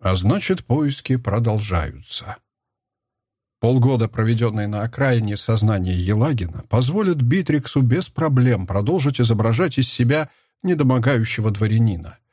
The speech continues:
Пройдёт ещё пара месяцев, и никто уже не заметит небольшие странности в его поведении. Тогда-то можно будет приступить к главной задаче,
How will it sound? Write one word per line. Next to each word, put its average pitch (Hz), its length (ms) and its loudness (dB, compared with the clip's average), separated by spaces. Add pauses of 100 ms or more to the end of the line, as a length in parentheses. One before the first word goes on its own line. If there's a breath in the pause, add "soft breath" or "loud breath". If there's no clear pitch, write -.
(340)
Пройдёт 190 400 0
ещё 160 340 0
пара 131 260 0
месяцев, 120 720 -2
и 107 80 2
никто 139 280 0
уже 160 240 0
не 156 120 2
заметит 139 600 0
небольшие 143 480 0
странности 135 680 0
в 104 40 0
его 107 260 0
поведении. 107 720 0 (500)
Тогда-то 101 560 -2
можно 143 340 0
будет 127 320 2
приступить - 760 -2
к - 60 -4
главной 107 460 2
задаче, 110 580 -2